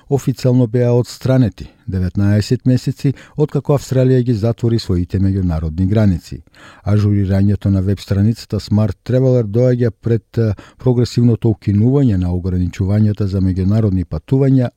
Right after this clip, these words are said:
од први ноември. Владата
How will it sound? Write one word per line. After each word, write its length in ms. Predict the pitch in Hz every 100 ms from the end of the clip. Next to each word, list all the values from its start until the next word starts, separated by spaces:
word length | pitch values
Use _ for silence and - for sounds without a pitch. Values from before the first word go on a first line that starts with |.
| _
од 120 | 139 -
први 420 | 92 85 85 85 - -
ноември. 500 | 98 95 85 62 - - - - -
Владата 500 | 98 104 104 -